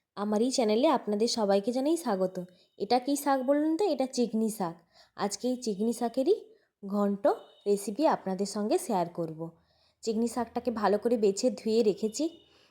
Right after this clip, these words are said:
এটা বাজারের কেনা শাক। আমি যখন আগে পূর্ব মেদিনীপুরে ছিলাম, অর্থাৎ আমার বাপের বাড়িতে, তখন মাঠে এই শাক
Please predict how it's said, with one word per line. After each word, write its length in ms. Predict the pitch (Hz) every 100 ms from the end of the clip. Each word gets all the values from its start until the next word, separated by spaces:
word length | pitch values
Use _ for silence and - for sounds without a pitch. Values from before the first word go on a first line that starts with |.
| _ -
এটা 100 | 285
বাজারের 440 | 269 226 214 240 247
কেনা 220 | 240 247
শাক। 280 | 247 208 320 - -
আমি 240 | 202 247
যখন 300 | 277 294 302 302 - -
আগে 260 | 202 208 254
পূর্ব 300 | 254 220 202
মেদিনীপুরে 480 | 254 262 262 262 262
ছিলাম, 240 | 254 202 226
অর্থাৎ 240 | - 240 277
আমার 200 | 277 277
বাপের 280 | 220 170 240
বাড়িতে, 320 | 269 233 - 240 - - _ -
তখন 220 | 269 302
মাঠে 340 | 285 196 202 277 -
এই 160 | 220 254
শাক 380 | - 220 240